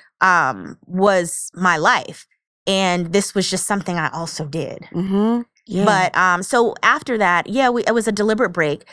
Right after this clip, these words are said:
Speaker 1: I always knew I was gonna come back to acting. I always knew I wanted to continue acting, but it was never a question for me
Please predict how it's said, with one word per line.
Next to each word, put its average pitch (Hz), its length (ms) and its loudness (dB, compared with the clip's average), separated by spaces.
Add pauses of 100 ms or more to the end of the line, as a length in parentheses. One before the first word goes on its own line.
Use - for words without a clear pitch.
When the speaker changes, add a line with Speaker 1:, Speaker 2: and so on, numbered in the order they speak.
(160)
Speaker 1:
I 226 100 4
always 285 240 0
knew 214 160 0
I 196 100 2
was 170 120 -4
gonna 165 160 -4
come 170 200 -6
back 151 280 -6
to 156 360 -4 (180)
acting. 156 340 -2
I 165 80 2
always 202 200 -2
knew 180 160 -4
I 175 60 0
wanted 156 220 -4
to 156 60 -12
continue 160 440 -4
acting, 151 420 -6 (360)
but 180 340 2 (180)
it 196 60 2
was 196 180 2
never 208 460 2
a - 100 -2
question 208 540 -4
for 175 160 -8
me 165 440 0